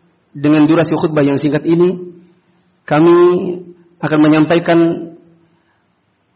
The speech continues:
masalah fikih yang berkenaan dengan kepada siapa di akhir Ramadan ini Anda membayar zakat. Hadirin jamaah Jumat yang dirahmati Allah, zakat itu ada dua macam.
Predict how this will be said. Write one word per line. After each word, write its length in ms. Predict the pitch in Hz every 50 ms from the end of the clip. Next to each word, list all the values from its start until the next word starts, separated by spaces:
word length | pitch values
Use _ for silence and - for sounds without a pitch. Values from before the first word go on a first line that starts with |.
| 427 427 415 427 427 392 339 320 311 294 _ _ _ _ _
masalah 400 | - 151 143 139 - 175 175 175
fikih 360 | 175 180 190 185 180 180 180 156
yang 40 |
berkenaan 560 | 147 - - 156 151 160 170 151 170 170 151 147
dengan 280 | 147 151 156 160 165 170 170 170 170 - - - - - - -
kepada 240 | 160 - 185 175
siapa 440 | 185 180 196 190 190 185 180 165 165 165 160 - 180 - - - - - _ _ _ _ _ _
di 160 | _ 147 165 175
akhir 320 | 185 190 185 - 180 175
Ramadan 400 | 170 165 165 165 147 156 160 156
ini 200 | 170 170 165 165 170
Anda 240 | - 170 165 147 147
membayar 400 | 143 135 135 143 143 139 131 117
zakat. 480 | 120 127 - - 123 - - _ _ _ _ _ _ _ _ _ _ _ _ _ _ _ _ _ _ _ _ _ _ _ _ _
Hadirin 400 | - 151 170 196 208 214 185 165
jamaah 400 | 185 175 180 175 147 170 165 -
Jumat 240 | - 190 185 160 139 151
yang 80 | 147 139
dirahmati 320 | 151 156 156 156 143 147
Allah, 560 | 131 151 156 170 185 202 - - - - - - _ _ _ _ _ _ _ _ _ _ _ _ _ _ _
zakat 400 | - 143 156 175 175 190 185 180
itu 160 | 202 196 214
ada 240 | 214 208 180 190 170
dua 160 | 170 175 170
macam. 560 | 170 185 175 175 139 - - - - - -